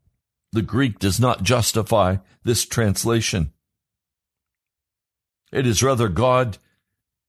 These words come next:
made him who had no sin to be a sin offering for us,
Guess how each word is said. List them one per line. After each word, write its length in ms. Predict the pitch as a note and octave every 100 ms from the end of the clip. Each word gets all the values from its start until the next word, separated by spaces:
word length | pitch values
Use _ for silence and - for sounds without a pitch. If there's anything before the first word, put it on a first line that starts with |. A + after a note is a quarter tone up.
| _ _ _ _
made 280 | G2+ C3 A2
him 280 | F#2 C3+ C3
who 200 | A2 B2
had 220 | A#2 A#2+
no 240 | A#2 C3+
sin 400 | B2 - D3+ B2+
to 140 | A2 C3
be 180 | A2 A#2
a 80 |
sin 400 | G2 - - D3+
offering 600 | C3 C#3+ E3 - F#3 C#3
for 280 | G#2 C#3+ B2
us, 460 | B2 A2 - -